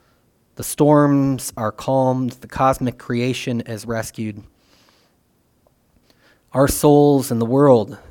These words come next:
is being reclaimed by the mission of your Son. And so too may we go forth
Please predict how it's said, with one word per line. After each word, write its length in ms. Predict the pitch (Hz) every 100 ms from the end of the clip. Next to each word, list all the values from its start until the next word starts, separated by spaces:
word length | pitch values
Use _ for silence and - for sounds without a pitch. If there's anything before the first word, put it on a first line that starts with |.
| _ _ _ _ _ _ _
is 120 | 127
being 180 | 135 135
reclaimed 680 | 123 123 - 156 156 151 131
by 120 | 120
the 80 | 110
mission 320 | 123 127 135
of 100 | 113
your 140 | 110 110
Son. 380 | - 101 95 - - - - - _ _ _ _ _ _ _ _ _ _ _ _ _ _ _ -
And 120 | 98
so 220 | - 139
too 220 | 139 160
may 160 | 147 131
we 200 | 123 135
go 200 | 135 110
forth 560 | - 101 107 - _